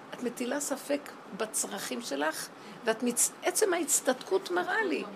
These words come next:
תביני אותי, אי אפשר לעבור שם ביניהם. אני לא שאלתי אותה כלום, היא פשוט מצטדקת עם עצמה, למה?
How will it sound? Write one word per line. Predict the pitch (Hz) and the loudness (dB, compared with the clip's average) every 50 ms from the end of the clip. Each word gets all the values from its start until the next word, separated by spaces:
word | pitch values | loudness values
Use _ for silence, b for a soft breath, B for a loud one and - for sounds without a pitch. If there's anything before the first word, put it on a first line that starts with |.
| B B B B B | B B B B B
תביני | 294 285 294 370 427 539 605 605 587 480 | 6 8 8 8 6 6 6 4 4 4
אותי, | - - - 320 302 339 | 4 4 4 4 4 8
אי | 277 427 | 6 6
אפשר | - - - 480 | 6 6 4 4
לעבור | 539 571 587 571 - 523 - 311 640 - | 6 8 8 8 12 12 12 12 12 12
שם | - - - 453 - | 12 10 10 12 12
ביניהם. | 440 - 302 277 262 240 208 208 - - - 208 | 8 10 10 10 10 8 6 2 -2 -8 -4 -2
אני | 214 202 | -2 0
לא | 196 214 - | 2 0 0
שאלתי | - - 294 311 302 415 | 2 2 2 2 2 0
אותה | 415 427 415 - | -2 -2 -4 -2
כלום, | - 539 539 330 | 0 0 2 2
היא | 285 - - | 0 0 0
פשוט | 302 302 - 403 453 453 - B B B B B B 226 B - - | -2 0 4 4 4 2 2 B B B B B B -14 B -2 0
מצטדקת | 269 370 - - - - 349 294 - - 523 - - - | 2 4 4 4 4 4 2 6 8 8 6 6 4 0
עם | 605 539 508 466 | 2 2 2 2
עצמה, | - - 427 415 | 2 2 2 2
למה? | 392 294 285 285 302 339 392 381 320 - 269 | 2 4 4 6 6 6 6 4 4 2 2